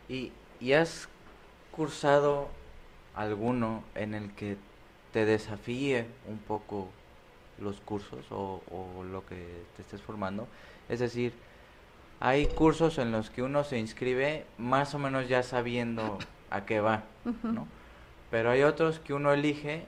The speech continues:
Speaker 1: en donde dices, "Este va a ser muy importante por el, por lo menos por el, digamos, la, el contenido curricular que te va a ofrecer",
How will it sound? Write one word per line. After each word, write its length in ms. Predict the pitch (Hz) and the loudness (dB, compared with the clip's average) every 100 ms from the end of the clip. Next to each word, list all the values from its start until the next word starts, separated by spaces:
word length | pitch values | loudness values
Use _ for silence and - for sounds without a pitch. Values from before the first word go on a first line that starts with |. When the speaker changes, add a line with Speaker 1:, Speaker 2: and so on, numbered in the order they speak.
| - | -8
Speaker 1:
en 140 | 113 | -4
donde 500 | 110 110 107 110 107 | -4 -4 -2 -2 -2
dices, 520 | 110 110 110 104 - - - - - - - - | -4 -8 -12 -12 -18 -20 -20 -20 -20 -20 -20 0
"Este 320 | 139 147 160 | 0 2 2
va 100 | 143 | 2
a 40 | 143 | 2
ser 240 | 143 131 | 0 -4
muy 340 | 120 113 127 143 | -6 -8 -6 -6
importante 720 | 139 127 123 127 123 143 143 - | -6 -6 -4 -6 -8 -10 -10 -6
por 180 | 101 95 | -6 -6
el, 100 | 90 - - | -10 -16 -6
por 160 | 101 101 | -4 -2
lo 80 | |
menos 220 | 104 123 123 | -4 -4 -6
por 200 | 107 98 | -8 -8
el, 80 | 90 87 90 - - - - - - - - - | -10 -16 -18 -20 -20 -20 -20 -20 -20 -20 -20 -12
digamos, 360 | 98 101 104 | -10 -10 -10
la, 100 | 98 87 82 - - - - - - - - - - - - - - - - - - | -12 -12 -16 -18 -20 -20 -20 -20 -20 -20 -20 -20 -20 -20 -20 -20 -20 -20 -20 -18 -8
el 120 | 107 | -4
contenido 760 | 117 113 107 113 117 127 127 120 - - - | 0 2 2 2 2 4 2 0 -10 -18 -2
curricular 640 | 110 107 104 107 110 113 | 0 0 0 2 4 2
que 100 | 117 | -2
te 120 | 104 | 2
va 80 | 104 | 2
a 20 | |
ofrecer", 460 | 107 117 - 113 | 2 -4 -6 -8